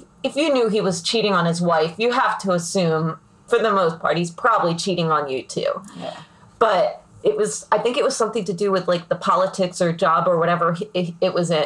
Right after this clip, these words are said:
Speaker 1: like, he was in. It was so that no one would, like, know. I, I don't know. It was weird. I saw something about the reason, but I can't completely remember. But he had a bed in the back of his fucking truck.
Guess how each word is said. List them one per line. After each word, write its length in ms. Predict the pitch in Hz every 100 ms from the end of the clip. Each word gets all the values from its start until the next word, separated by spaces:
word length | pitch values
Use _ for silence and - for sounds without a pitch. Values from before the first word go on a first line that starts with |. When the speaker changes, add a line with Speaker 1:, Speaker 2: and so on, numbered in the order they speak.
| -
Speaker 1:
like, 220 | - 165 165
he 160 | 202
was 180 | 180 180
in. 180 | 170 196
It 80 | -
was 160 | 170
so 140 | 170 185
that 220 | 165 -
no 160 | 170 170
one 160 | 175
would, 160 | 170 165 -
like, 300 | 151 - 151
know. 240 | 160 160 -
I, 160 | 180 - - - 220
I 80 |
don't 120 | 202 165
know. 140 | 139
It 120 | 269
was 160 | 269 196
weird. 280 | 185 156 131
I 100 | 185
saw 240 | 220 277
something 500 | - - 202 190 208
about 300 | 214 214 202
the 80 | 214
reason, 320 | 196 202 196 185
but 100 | 147
I 60 |
can't 320 | 160 202 170 - - - -
completely 420 | - 190 190 - 170
remember. 380 | 160 - -
But 160 | - 208
he 80 | 262
had 140 | 311
a 200 | 302 165 -
bed 180 | 208
in 120 | 180 175
the 60 |
back 220 | 165 170 165
of 60 |
his 140 | 160 -
fucking 320 | 156 160 156
truck. 400 | - - 147